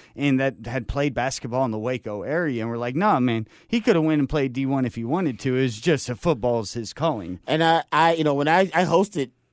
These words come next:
Speaker 2: my man D J, man, and I remember Mac, literally the, the talk from Mac. And, you know, Mac had his heavy hitters. The, the, the guy said, he was like, "If you're recruiting, if we want this guy,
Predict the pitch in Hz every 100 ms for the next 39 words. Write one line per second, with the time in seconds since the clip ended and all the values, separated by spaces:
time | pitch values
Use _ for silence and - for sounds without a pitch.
0 | _ 151 139 139 135 131 123 127 135 135
1 | 135 127 127 127 123 135 135 151 151 147
2 | 147 143 156 156 - _ 147 160 143 139
3 | 127 135 127 143 139 147 135 151 139 -
4 | - _ _ - 151 - 196 147 131 160
5 | 165 175 196 180 175 156 143 135 135 139
6 | 156 - - 123 139 139 131 127 131 135
7 | 135 135 131 127 131 123 - 127 135 156
8 | 143 170 170 156 143 - _ 131 175 175
9 | 175 175 147 165 160 156 151 147